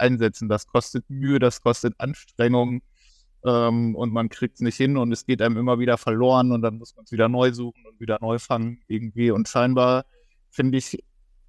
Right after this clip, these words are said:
also bei aller Nervigkeit ist das natürlich eine schlaue Beobachtung, dass, dass der nicht so einfach zu finden und festzuhalten ist.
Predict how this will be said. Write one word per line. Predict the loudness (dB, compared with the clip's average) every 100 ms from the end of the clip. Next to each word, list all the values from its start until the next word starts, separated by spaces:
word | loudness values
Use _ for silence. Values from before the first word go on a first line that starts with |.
| _
also | -2 0 0
bei | 0
aller | 0 0
Nervigkeit | 0 -2 -4 -2 -2
ist | -2
das | -4 -6
natürlich | -6 -6 -4
eine | -6
schlaue | 0 0 0
Beobachtung, | -2 0 -2 -2 -8 -6 -4
dass, | -4 -6 _ -20 _ -20 -4
dass | -2 0 2
der | 2
nicht | 2 0
so | 2
einfach | 2 0 -4 -6 _
zu | -6
finden | -4 -4 -4
und | -2
festzuhalten | 0 0 2 2 0 -6
ist. | -16 -16